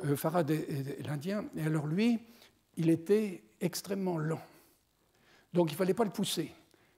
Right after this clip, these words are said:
Mais quand il avait compris, alors là, c'était nickel. Et donc, c'est, c'était très intéressant de travailler. François, euh, Terrier est un, donc un Suisse, était un, un Suisse du Jura. Et dans, dans le, dans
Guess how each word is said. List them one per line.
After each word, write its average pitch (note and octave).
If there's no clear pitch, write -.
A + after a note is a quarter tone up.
Mais D3+
quand B3
il F#3+
avait F3
compris, G#3
alors D#3+
là, G3+
c'était E3
nickel. C3+
Et D3
donc, F#3+
c'est, E3
c'était E3
très E3+
intéressant D#3
de E3
travailler. C#3
François, F3
euh, D3+
Terrier F#3
est C#3+
un, C#3+
donc D3
un D3+
Suisse, -
était D#3
un, D3+
un C#3+
Suisse -
du D3
Jura. D3
Et C3
dans, D3+
dans C#3+
le, C#3
dans D3